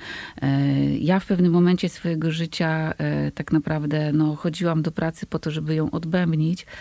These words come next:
e, ale sobie wracając, myślałam o tym, e, jaką butelkę wina, e, dzisiaj sobie kupię, czy kupię jedną, czy kupię dwie. E,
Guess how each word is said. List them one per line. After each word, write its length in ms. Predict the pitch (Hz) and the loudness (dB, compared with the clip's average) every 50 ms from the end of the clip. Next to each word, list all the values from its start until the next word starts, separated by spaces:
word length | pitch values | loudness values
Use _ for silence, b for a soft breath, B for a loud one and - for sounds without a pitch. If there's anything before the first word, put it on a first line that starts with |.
| B B B B B - | B B B B B -2
e, 360 | 147 147 147 147 147 147 - | 0 0 2 2 0 0 0
ale 160 | - 180 185 | 0 0 -2
sobie 240 | 180 - 185 175 175 | -2 -2 -2 -2 -2
wracając, 520 | 165 170 170 156 - 175 160 156 156 170 - | -2 -2 -4 -2 -2 -2 0 0 -2 -2 -4
myślałam 360 | 160 - - 160 156 151 147 | -4 -2 0 2 2 2 2
o 140 | - 143 143 | 2 0 -2
tym, 420 | - - 147 143 139 139 143 - - | -2 -2 0 2 2 2 2 2 0
e, 760 | 147 139 139 139 139 135 - - 135 135 131 131 135 131 127 | -4 -4 -2 -2 -2 -2 -2 0 0 0 0 -2 -2 -4 -4
jaką 300 | 139 139 - - 147 139 | -6 -6 -2 -2 -2 0
butelkę 420 | 139 139 - 151 143 - - 143 | 0 -2 -2 -4 -4 -4 -4 -6
wina, 380 | 139 147 143 143 143 139 143 151 B B B B B B B B - | -2 2 4 4 4 4 0 -4 B B B B B B B B 0
e, 160 | 131 131 131 | 2 2 2
dzisiaj 260 | 127 139 - - 147 | 2 0 -2 -4 -4
sobie 260 | - - 143 139 147 | -2 0 0 0 0
kupię, 500 | - - 143 - - - 175 180 202 240 - B B B B B B B | -2 -4 -6 -4 -2 -2 -2 -2 -2 -4 -6 B B B B B B B
czy 100 | - - | -12 -8
kupię 260 | - 170 - - 143 139 | -8 -6 -2 0 2 2
jedną, 280 | 143 139 143 143 143 | 4 6 6 4 4
czy 120 | - - - | 2 -2 -8
kupię 280 | - 143 - 139 139 | -8 -6 -2 -2 0
dwie. 260 | 131 135 127 135 131 | 0 0 0 2 2
E, 220 | 131 135 147 156 | 2 0 -2 -2